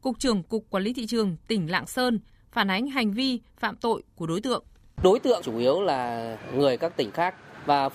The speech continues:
Speaker 2: dùng các cái xe thùng kín vận chuyển. Trong đó thì họ chủ yếu là đi vào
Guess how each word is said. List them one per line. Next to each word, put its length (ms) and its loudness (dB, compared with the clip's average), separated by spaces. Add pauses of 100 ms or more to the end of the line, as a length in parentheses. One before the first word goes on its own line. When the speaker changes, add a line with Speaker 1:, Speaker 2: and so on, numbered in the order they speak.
Speaker 2:
dùng 200 4
các 120 2
cái 100 -6
xe 380 0 (100)
thùng 160 0
kín 240 0 (260)
vận 160 0
chuyển. 280 0 (300)
Trong 200 2
đó 200 2
thì 80 -4
họ 300 -2
chủ 180 -4
yếu 160 2
là 140 0
đi 180 0
vào 220 0